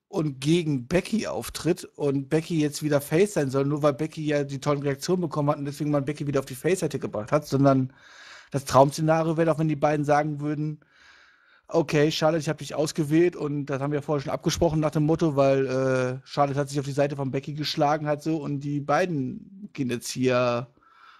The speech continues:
ein bisschen, ähm, ja,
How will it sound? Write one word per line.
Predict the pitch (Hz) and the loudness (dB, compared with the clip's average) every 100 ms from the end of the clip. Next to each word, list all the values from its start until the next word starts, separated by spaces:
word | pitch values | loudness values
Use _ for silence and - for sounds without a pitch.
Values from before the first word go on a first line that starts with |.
| _ _ _ | _ _ _
ein | 139 127 | -4 2
bisschen, | 143 135 139 135 131 131 123 - | 2 2 4 4 4 0 -2 -2
ähm, | 123 123 120 120 120 120 131 _ _ _ _ _ 147 | -2 0 0 0 -2 -4 -10 _ _ _ _ _ 0
ja, | 113 | 0